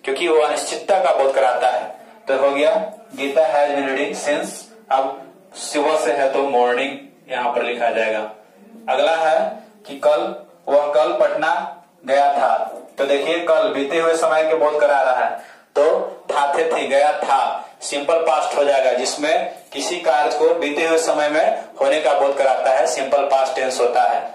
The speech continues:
जो समान रूप से घटित हुआ था। तो नंबर वन में वह हो जाएगा, गया था, दूसरा नंबर में ले लेंगे, उसके बाद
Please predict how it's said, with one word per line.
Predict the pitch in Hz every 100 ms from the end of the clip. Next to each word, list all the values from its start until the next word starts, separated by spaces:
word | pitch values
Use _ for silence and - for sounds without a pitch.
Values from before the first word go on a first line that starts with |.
| -
जो |
समान | - 143 139 143
रूप | 139
से | 139 143
घटित | 120 135 127
हुआ | 120 117
था। | 110 104 - - -
तो | 135
नंबर | 139 139 151
वन | 156 156
में | 147
वह | 143 151
हो | 151 151
जाएगा, | 156 160 175 - - - - -
गया | 123 135 139 151
था, | 151 160 175 - - -
दूसरा | 117 127 151
नंबर | 151 151 156
में | 151
ले | 151
लेंगे, | 151 156 156 165 - - - -
उसके | 85 -
बाद | 120 - 113 -